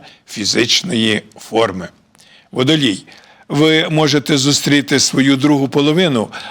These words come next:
або зробити важливі обіцянки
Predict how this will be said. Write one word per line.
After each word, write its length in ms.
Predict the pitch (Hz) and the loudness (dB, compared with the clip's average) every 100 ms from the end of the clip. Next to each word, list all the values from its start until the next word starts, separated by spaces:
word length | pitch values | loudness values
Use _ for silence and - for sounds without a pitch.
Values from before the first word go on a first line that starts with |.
| - | -6
або 400 | 135 127 139 139 - | -4 -2 -2 -2 -4
зробити 720 | 113 131 117 156 190 - 131 - | -2 -2 0 0 0 -2 -4 -4
важливі 680 | 123 147 160 143 160 156 156 | -2 -2 0 0 2 2 0
обіцянки 920 | 143 131 127 - 123 123 113 123 | 0 0 0 0 0 0 -4 -4